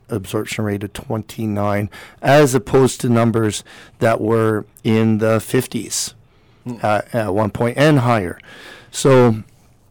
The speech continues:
Speaker 1: we're at twenty-nine percent based on the past month's, uh, sales trends, which means, uh, we've,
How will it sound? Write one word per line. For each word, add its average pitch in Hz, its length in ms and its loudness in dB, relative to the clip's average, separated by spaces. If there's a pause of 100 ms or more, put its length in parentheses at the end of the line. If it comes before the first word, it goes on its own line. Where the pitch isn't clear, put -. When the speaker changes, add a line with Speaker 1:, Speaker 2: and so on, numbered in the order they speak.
(320)
Speaker 1:
we're 117 280 2
at 110 220 0
twenty-nine 147 460 4
percent 110 500 -4
based 113 300 -2
on 117 160 0
the 104 60 -4
past 110 360 -2
month's, 110 460 -4
uh, 101 180 -2
sales 101 300 -6
trends, 107 420 -2 (440)
which 120 280 0
means, 117 580 2
uh, 98 320 -4
we've, 110 500 -6